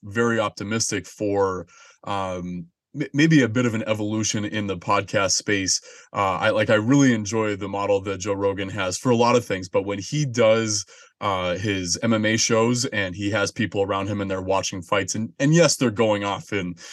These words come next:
totally different directions, but I, I would love to see more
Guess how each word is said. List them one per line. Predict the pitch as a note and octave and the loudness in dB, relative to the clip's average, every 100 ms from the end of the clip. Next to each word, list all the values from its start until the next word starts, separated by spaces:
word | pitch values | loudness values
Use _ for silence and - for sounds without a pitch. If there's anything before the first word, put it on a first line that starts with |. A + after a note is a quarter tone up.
| - - | -18 0
totally | D3 B2 A2+ | 4 6 4
different | G#2+ G#2 F#2+ | 2 -2 -4
directions, | F#2+ G#2+ G2+ G2 F#2 | 0 0 0 -4 -6
but | F2+ G#2 F#2+ | 0 2 2
I, | A#2 - | 0 0
I | B2 | 2
would | C#3 | 4
love | A#2+ A#2+ A#2+ | 4 2 2
to | A2 | -2
see | - A#2 | -2 -2
more | G#2 G#2+ G#2+ G#2 F#2+ | -2 -2 0 0 0